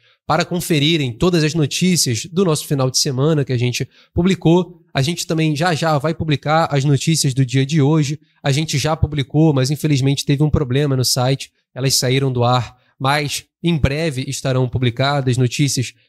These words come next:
importantes também que tratam sobre o desenvolvimento da política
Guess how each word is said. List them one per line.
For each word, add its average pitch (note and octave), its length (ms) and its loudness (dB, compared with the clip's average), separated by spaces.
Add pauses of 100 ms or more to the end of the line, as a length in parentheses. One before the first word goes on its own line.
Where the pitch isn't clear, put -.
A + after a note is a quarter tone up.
(120)
importantes D3+ 800 -2
também C3 280 0
que B2 120 -6
tratam C3 420 0
sobre C3 260 0
o - 20 2
desenvolvimento C3 760 0
da B2+ 80 0
política B2 680 -2